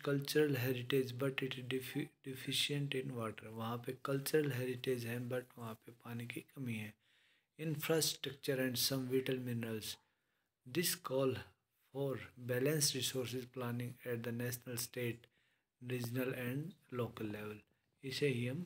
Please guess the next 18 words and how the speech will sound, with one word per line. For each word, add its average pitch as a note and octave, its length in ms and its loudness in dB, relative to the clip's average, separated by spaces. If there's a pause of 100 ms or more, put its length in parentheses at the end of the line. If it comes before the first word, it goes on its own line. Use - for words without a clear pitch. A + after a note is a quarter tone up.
प्लानिंग A#2+ 500 -2
करते G#2 320 -8
हैं। G2 200 -12 (580)
Resource D#3+ 520 6
planning B2+ 460 -2
in G3 120 -6 (220)
India। A2 300 -2 (480)
तो C3+ 60 -4
हम C3+ 300 -4 (200)
इंडिया D3+ 320 6
में D3+ 160 0
अपने C3+ 360 -4
रिसोर्स B2+ 420 0
को C#3 140 -6 (100)
कैसे C#3+ 280 0
प्लान A2+ 320 -2
करेंगे? G2 440 -14 (500)
Resource E3 420 2